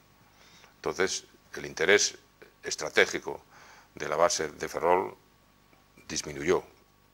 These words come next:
en cierta medida. Eh, es lógico estar en Rota,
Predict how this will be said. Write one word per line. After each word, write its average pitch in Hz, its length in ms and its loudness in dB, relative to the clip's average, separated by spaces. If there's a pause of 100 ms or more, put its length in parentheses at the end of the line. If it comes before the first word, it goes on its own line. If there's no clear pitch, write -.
(120)
en 85 100 -14
cierta 76 260 -4
medida. 67 300 -10 (1300)
Eh, 82 640 2 (640)
es 90 220 -2
lógico 90 420 2
estar 82 240 0
en 82 100 -4
Rota, 120 360 8